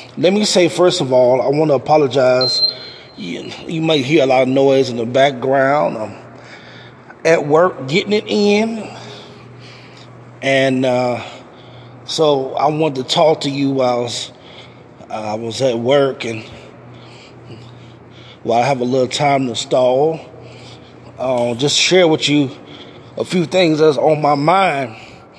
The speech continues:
particularly the current state of the church. And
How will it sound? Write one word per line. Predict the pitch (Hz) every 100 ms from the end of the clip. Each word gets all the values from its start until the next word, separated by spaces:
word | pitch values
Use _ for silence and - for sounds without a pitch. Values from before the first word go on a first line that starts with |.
| - - - - -
particularly | 175 156 - 294 240 226 202 190 175 170 151 - - - - - - - -
the |
current | 139 - 208 185 170
state | - 170 160
of | 170 127
the | 117
church. | - 165 127 104 - - - - - - - - - - - - 170
And | 165 151 151 147 147 131